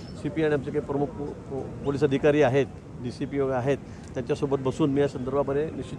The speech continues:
चर्चा करणार आहे. आणि कडक कारवाई सगळ्या, या सगळ्या, अ, गँग वॉर आहेत, गँग आहेत, गुंड आहेत, हे सगळे जे काय, अ, जे काय असतील त्यांच्यावर आम्ही या ठिकाणी करणार आहोत.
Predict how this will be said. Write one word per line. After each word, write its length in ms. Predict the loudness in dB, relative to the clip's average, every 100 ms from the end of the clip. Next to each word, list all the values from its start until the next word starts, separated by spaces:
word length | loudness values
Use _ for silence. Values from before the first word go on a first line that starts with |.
| -6
चर्चा 220 | -2 -2
करणार 320 | 0 0 2
आहे. 120 | 0 -4 -10 -12 -6
आणि 240 | 0 2 2 -2 -12 -14 -12 2
कडक 220 | 6 8 8
कारवाई 300 | 4 4 0 -2
सगळ्या, 200 | -2 0
या 140 | 2
सगळ्या, 280 | 0 0 0 0 -4 -14 -14 -10
अ, 120 | -8 -2
गँग 240 | 2 4 6
वॉर 180 | 6 6
आहेत, 300 | 4 4 0 -2
गँग 240 | -2 0 0
आहेत, 340 | 2 2 2 0 -6 -4
गुंड 220 | 2 6
आहेत, 400 | 6 6 4 2 -2 -12 -12 -10
हे 60 | -6
सगळे 260 | 0 0
जे 100 | 0
काय, 320 | 2 2 2 -2 -8 -12 -6
अ, 20 | -4 -2 -4 -6 -8 -10 -2 4
जे 100 | 8
काय 180 | 10
असतील 640 | 8 6 -2 -2 -8 -16 -8
त्यांच्यावर 320 | -6 -2 -2
आम्ही 200 | -2 -4 -8 -6
या 60 |
ठिकाणी 220 | -4 -2 0
करणार 360 | 2 2 2
आहोत. 100 | 0